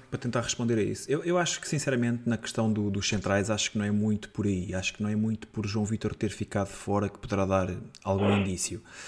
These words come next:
Isto porque eu acho, eu acho que é unânime em, em concordarmos que, hum, Lucas Veríssimo fez um jogo péssimo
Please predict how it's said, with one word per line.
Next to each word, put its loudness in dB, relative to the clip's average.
Isto 6
porque 8
eu 10
acho, 4
eu 6
acho 2
que 2
é 6
unânime 6
em, 4
em 4
concordarmos 2
que, -2
hum, 2
Lucas 0
Veríssimo 2
fez 4
um 6
jogo 2
péssimo 2